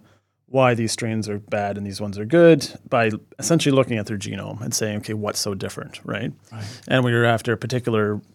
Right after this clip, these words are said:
Speaker 1: regions that have horizontally transferred into the genome, right? So these things called genomic islands. Um, and so that happens in bacteria. You can get single gene transfer, but a lot of times basically you get this huge, you know, this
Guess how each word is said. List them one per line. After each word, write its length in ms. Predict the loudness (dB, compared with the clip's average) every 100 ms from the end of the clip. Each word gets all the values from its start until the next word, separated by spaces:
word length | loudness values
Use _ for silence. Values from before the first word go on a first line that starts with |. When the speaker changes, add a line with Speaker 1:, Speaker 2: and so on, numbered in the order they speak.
| _ _ _ _ _ _ -10
Speaker 1:
regions 640 | 2 8 8 8 6 6
that 100 | 4
have 140 | 4
horizontally 640 | 4 6 6 6 2 2 0
transferred 480 | -4 -6 -4 -6 -4
into 140 | -4
the 100 | -6
genome, 440 | -6 -6 -4 -6 -8
right? 200 | -8 -8
So 280 | -6 -6 -6
these 240 | -8 -8
things 280 | -6 -6 -6
called 280 | -8 -8 -6
genomic 480 | -6 -6 -6 -6 -8
islands. 600 | -8 -8 -8 -8 -10 -14 -12
Um, 480 | -8 -8 -8 -8 -12 -14 -10
and 120 | -6
so 140 | -4
that 140 | -2 -4
happens 420 | -4 -6 -6 -8
in 60 | -10
bacteria. 880 | -10 -10 -6 -2 0 -2 -4 -10 -18 _ _
You 100 | -6
can 120 | -2
get 160 | -2 -2
single 320 | 2 4 4
gene 180 | 4 4
transfer, 420 | 2 0 2 2
but 120 | 6
a 20 |
lot 140 | 6 6
of 60 |
times 340 | 4 -2 -2 -4
basically 420 | -4 -4 -4 -6
you 60 |
get 160 | -6 -8
this 160 | -6 -8
huge, 680 | -4 0 2 2 2 -2 -16 -20 -20 -20 -20 -20 _ _ _
you 80 |
know, 140 | -10 -6
this 300 | -6 -8